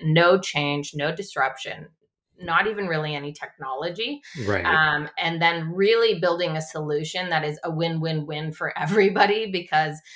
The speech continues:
Speaker 1: it's saving time, saving energy, saving money, um, opening access to new customers for vendors. And so, um, the work that she's doing is awesome. They presented at our virtual demo day at the end of last year,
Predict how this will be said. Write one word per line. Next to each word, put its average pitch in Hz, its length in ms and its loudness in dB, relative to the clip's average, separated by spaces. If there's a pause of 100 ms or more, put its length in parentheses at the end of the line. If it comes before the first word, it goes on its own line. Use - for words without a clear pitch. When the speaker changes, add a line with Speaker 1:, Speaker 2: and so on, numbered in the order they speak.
(160)
Speaker 1:
it's 156 260 -10
saving 143 360 -8
time, 190 480 2
saving 151 440 -8
energy, 165 640 -2
saving 147 560 -8
money, 160 560 0 (300)
um, 143 460 -2 (200)
opening 175 520 -2
access 160 600 0
to - 100 -12
new 147 140 -10
customers 185 720 -2
for 151 180 -8
vendors. 165 400 -2
And 160 160 -8
so, 156 240 -2 (340)
um, 147 280 0
the 160 80 -2
work 170 220 0
that 131 120 0
she's 156 180 -8
doing 151 200 -6
is 143 200 -8
awesome. 147 540 -2 (320)
They 156 600 0
presented 175 440 0
at 170 160 2
our 160 140 0
virtual 160 420 -2
demo 147 280 -2
day 151 140 -4
at 147 100 -6
the 165 100 -10
end 156 80 -4
of 147 100 -8
last 143 400 -4
year, 262 400 4